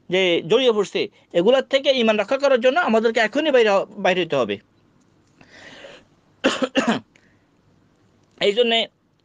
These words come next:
আমরা অপসংস্কৃতি বাদ দিয়ে আমরা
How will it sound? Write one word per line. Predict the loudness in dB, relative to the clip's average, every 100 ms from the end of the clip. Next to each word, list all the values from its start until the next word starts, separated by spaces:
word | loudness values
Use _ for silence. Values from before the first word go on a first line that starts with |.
| _ _ _ _ _ _ _ -4
আমরা | -2 0 0 -2 _ _ _ _ _
অপসংস্কৃতি | 0 0 0 -2 -4 -6 -2
বাদ | 0 0
দিয়ে | 0 -2 -2 _ _ _ _ _ _ _ _ _ _ -6
আমরা | -2 2 2 0